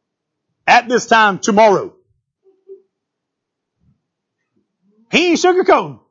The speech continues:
You see what he's saying? Like, I want the heads. I don't want the whole body, 'cause that's just too much for you to tote. I want the heads of these dudes,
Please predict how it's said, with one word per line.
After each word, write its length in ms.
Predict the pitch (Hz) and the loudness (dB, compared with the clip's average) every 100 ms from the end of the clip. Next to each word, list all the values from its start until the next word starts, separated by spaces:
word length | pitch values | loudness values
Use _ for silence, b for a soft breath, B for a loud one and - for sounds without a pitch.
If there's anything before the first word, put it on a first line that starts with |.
| _ _ _ _ _ _ _ | _ _ _ _ _ _ _
You 100 | 208 | 0
see 160 | 247 330 | 2 2
what 80 | 330 | 2
he's 100 | 339 | 0
saying? 200 | 370 330 | 2 2
Like, 160 | 220 | 2
I 160 | 180 254 | 4 2
want 240 | 302 294 | 2 0
the 80 | 214 | 0
heads. 640 | 240 320 285 240 233 - _ _ _ _ _ | 2 4 4 2 -4 -16 _ _ _ _ _
I 120 | 156 | 0
don't 100 | 277 | 2
want 140 | 311 277 | 2 4
the 80 | |
whole 80 | 254 | 4
body, 280 | 240 233 196 | 4 2 2
'cause 80 | 170 | 0
that's 160 | 220 214 | -2 -2
just 140 | 202 | -6
too 60 | 214 | -4
much 140 | 202 | -4
for 80 | 202 | -2
you 80 | 185 | -2
to 80 | 147 | 0
tote. 320 | 220 143 _ - | -2 -2 _ 0
I 140 | 233 | 2
want 180 | 311 269 | 2 -4
the 60 | 185 | -4
heads 340 | 233 392 320 | -2 -2 -4
of 60 | 233 | -2
these 180 | 214 | -2
dudes, 540 | 170 202 196 214 - | 2 2 2 -2 -16